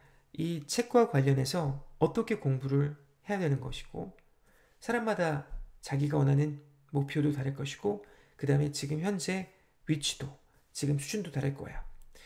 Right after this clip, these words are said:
그러면 공부하는 방법도 약간 좀 달라져야 되겠죠? 그래서 그 부분에 대해서 제가 여러분들에게 설명을 드릴 수 있는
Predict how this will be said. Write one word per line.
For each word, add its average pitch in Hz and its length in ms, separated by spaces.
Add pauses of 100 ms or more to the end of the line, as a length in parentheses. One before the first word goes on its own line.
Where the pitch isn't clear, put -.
(140)
그러면 156 540 (300)
공부하는 170 400
방법도 147 600 (200)
약간 147 260
좀 160 180 (380)
달라져야 147 380
되겠죠? 139 440 (520)
그래서 151 200
그 175 160
부분에 160 320
대해서 139 300
제가 139 300
여러분들에게 139 760 (960)
설명을 202 520
드릴 143 180
수 139 140
있는 143 240